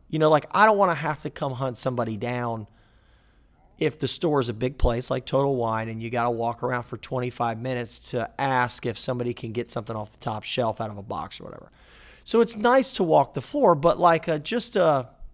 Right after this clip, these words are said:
like, a nod and a smile and a whatever,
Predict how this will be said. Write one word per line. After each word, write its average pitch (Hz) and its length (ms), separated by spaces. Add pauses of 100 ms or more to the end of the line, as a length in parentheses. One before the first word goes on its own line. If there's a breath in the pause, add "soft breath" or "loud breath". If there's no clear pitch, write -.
(1160)
like, 156 220
a 139 60
nod 143 440
and 123 140
a - 20
smile 139 540
and 117 100
a 113 40
whatever, 123 720